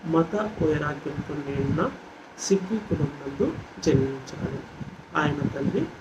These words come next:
పాటియాలా సంస్థానమందున్న రాంపురం అను పట్టణం నందు ప్రసిద్ధిగాంచిన సర్దార్ షేక్ సింగ్ అను ధనవంతుడైన ఒక భూస్వామి. సాధు సుందర్ సింగ్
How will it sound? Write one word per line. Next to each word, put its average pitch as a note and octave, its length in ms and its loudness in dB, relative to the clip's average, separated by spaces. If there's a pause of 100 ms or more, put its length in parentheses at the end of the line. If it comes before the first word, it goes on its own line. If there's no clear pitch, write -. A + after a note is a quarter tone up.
(480)
పాటియాలా G3 480 8
సంస్థానమందున్న D3 1120 -4 (560)
రాంపురం F3+ 760 6 (180)
అను D3+ 260 4 (140)
పట్టణం D3+ 320 -4
నందు C#3+ 440 -2 (600)
ప్రసిద్ధిగాంచిన E3 1040 2 (320)
సర్దార్ E3+ 600 4 (340)
షేక్ D#3+ 460 4
సింగ్ D#3 240 4 (300)
అను D3 180 2 (600)
ధనవంతుడైన E3+ 760 6 (220)
ఒక F3 300 0
భూస్వామి. C#3+ 540 0 (800)
సాధు F#3+ 480 4
సుందర్ D3 440 0
సింగ్ - 280 6